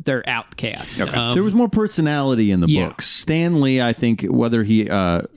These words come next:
Speaker 3: stole everything from Kirby and Ditko, which probably, uh, whether he did that or not,
Speaker 1: <laughs>
Speaker 3: uh, the one thing I think you cannot take away from him is that his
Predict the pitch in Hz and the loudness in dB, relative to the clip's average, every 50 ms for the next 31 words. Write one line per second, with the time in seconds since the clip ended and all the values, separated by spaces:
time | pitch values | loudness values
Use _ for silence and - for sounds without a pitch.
0 | - - - - - 131 127 127 127 127 - 110 120 110 120 117 - - 120 117 | -10 -8 -6 -4 -2 -2 0 0 0 0 0 0 0 2 2 0 0 0 0 0
1 | 113 104 - - 110 101 98 98 90 - - 113 104 92 104 98 92 92 87 98 | 0 0 0 0 0 2 2 0 0 0 0 0 2 2 2 2 2 2 0 0
2 | 95 - - 98 92 87 87 90 87 - - - - - 90 85 85 95 85 76 | -2 0 0 0 2 2 2 0 0 -2 -8 -6 -2 0 0 0 0 0 0 0
3 | 87 87 - - - - - - - _ - 110 104 101 98 101 110 110 107 101 | -2 -2 -4 -6 -14 -20 -20 -20 -20 _ -4 0 0 2 2 2 2 2 0 0
4 | 101 - 123 120 120 127 120 117 113 110 110 110 104 101 98 92 - - - - | 0 0 -2 -2 0 -2 0 2 2 2 2 2 2 0 0 -2 -4 -6 -10 -12
5 | - - - - - - 120 113 113 110 107 104 101 104 117 131 123 120 127 147 | -14 -18 -18 -16 -10 -6 -2 -2 0 0 0 0 -2 0 -2 0 0 2 2 2
6 | 180 233 254 214 - 160 139 127 120 117 - - 131 107 110 120 107 - - 139 | 0 0 -2 -2 -2 -2 -2 0 0 -2 0 0 0 0 0 -2 -2 -2 -2 0
7 | 147 165 175 156 131 107 - 131 123 - 113 110 117 120 120 - - 107 95 95 | 0 0 0 -2 -2 -2 -2 -2 -2 0 2 2 2 2 0 0 -2 0 0 2
8 | 92 92 90 92 - - 110 104 101 113 110 107 117 110 95 | 2 2 2 0 0 -2 -2 0 0 0 2 2 0 0 -2